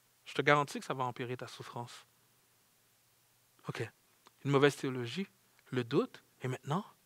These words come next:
une troisième chose qu'on amène à notre souffrance, ce sont des attentes irréalistes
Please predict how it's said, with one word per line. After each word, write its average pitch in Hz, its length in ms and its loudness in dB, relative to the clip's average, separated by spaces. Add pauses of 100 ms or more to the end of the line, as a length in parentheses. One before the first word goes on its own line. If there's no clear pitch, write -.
(500)
une 127 60 -4
troisième 165 380 10
chose 160 220 2
qu'on 127 180 -2
amène 147 280 0
à 151 120 -4
notre 120 200 -8
souffrance, - 720 -12 (640)
ce - 120 -12
sont 143 200 -4
des 127 240 2
attentes 147 380 -2
irréalistes 135 720 -2